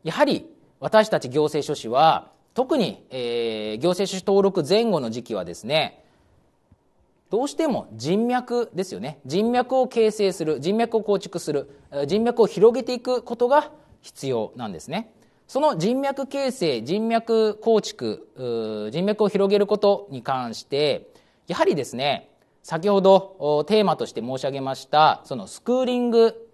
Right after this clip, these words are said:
で、例えば東京校での教室ライブ受講をした時にですね、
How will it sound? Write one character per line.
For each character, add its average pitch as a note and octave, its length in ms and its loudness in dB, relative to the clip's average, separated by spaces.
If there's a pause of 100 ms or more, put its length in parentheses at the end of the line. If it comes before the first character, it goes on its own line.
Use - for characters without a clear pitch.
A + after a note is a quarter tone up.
で、 B3 440 2
例 A3+ 200 2
え D#4 40 2
ば F3+ 220 2 (240)
東 G#3+ 220 4
京 A3+ 180 6
校 D#3+ 180 2
で B3 100 2
の G3+ 100 0
教 F3 260 2
室 F3+ 180 -2
ラ F3 120 6
イ F3+ 60 6
ブ F3 80 2
受 F#3 140 0
講 D#3+ 140 -2
を B2+ 60 0
し - 60 -10
た F#3 120 0
時 G#3+ 200 -2
に B2+ 100 -6
で F#2+ 60 -8
す - 100 -14
ね、 G#3 300 -4